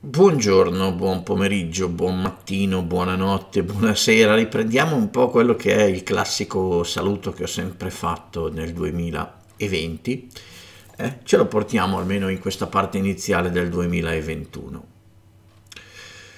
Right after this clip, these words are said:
Guerra assoluta. È così che voglio intitolare il video di oggi,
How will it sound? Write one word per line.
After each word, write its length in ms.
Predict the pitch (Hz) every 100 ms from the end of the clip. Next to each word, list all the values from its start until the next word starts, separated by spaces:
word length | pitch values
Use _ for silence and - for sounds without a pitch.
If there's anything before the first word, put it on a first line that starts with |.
| - - - -
Guerra 420 | 113 160 196 170
assoluta. 800 | 147 - 120 95 78 80 80 - - - - _ _ _
È 140 | - 113
così 300 | 143 139 147
che 140 | 107
voglio 340 | 98 107 98
intitolare 1160 | 95 92 87 - 95 98 92 95 95 92 90 - - - _
il 200 | 113 98
video 320 | 95 101 101
di 160 | 92 92
oggi, 560 | 80 80 85 92 -